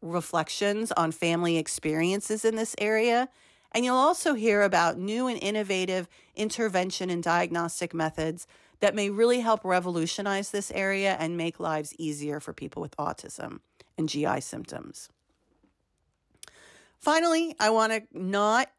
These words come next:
ignore the fact that biases in underserved communities are getting more attention. We have not solved this issue,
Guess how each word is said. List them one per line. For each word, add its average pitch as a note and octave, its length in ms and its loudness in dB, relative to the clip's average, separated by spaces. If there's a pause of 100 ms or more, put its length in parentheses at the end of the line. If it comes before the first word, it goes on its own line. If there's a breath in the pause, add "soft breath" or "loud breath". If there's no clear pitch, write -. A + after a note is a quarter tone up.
(240)
ignore G#3 600 -2
the F3 80 -6
fact F3+ 320 -4
that E3 160 -6
biases G3+ 600 0
in G3 140 -6
underserved F3+ 640 -6
communities D#3 640 -4 (720 soft breath)
are A3+ 200 4
getting D4+ 240 -2
more D4+ 160 4
attention. C#4 640 -4
We G3+ 140 -4
have A3 160 0
not G#3+ 260 -2
solved A3 380 0
this A3+ 180 -2
issue, - 460 -8